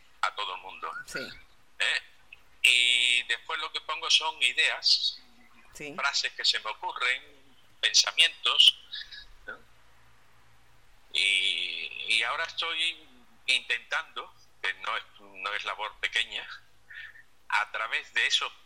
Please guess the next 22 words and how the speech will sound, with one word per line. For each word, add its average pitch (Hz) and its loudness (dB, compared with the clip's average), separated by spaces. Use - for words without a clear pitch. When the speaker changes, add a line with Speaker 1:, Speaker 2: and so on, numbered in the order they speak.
Speaker 1:
pen-, 117 -6
de 113 -2
esos 123 -4
poemas 107 -6
de 104 -4
los 92 -8
buenos 113 -8
días, 117 2
Speaker 2:
Sí. 151 -12
Speaker 1:
que 98 0
todo 135 -4
el 139 -12
mundo 139 -10
vaya 131 -6
conociendo 123 -6
algo 123 -6
de 117 -2
la 95 -6
Semana 104 -4
Santa 107 -6
de 107 -4
Sevilla. 101 -2